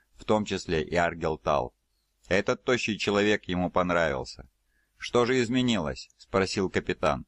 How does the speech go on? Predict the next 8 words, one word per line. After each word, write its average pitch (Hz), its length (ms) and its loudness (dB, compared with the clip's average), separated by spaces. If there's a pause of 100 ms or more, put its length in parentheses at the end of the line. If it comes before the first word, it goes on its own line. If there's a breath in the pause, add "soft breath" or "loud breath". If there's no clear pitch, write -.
(120)
ощутив 95 500 -4
на 92 120 -2
себе 80 280 0
взгляд 80 460 0
примарха. 80 600 -2 (540)
Этот 104 320 2
район 123 320 0
космоса 90 640 -2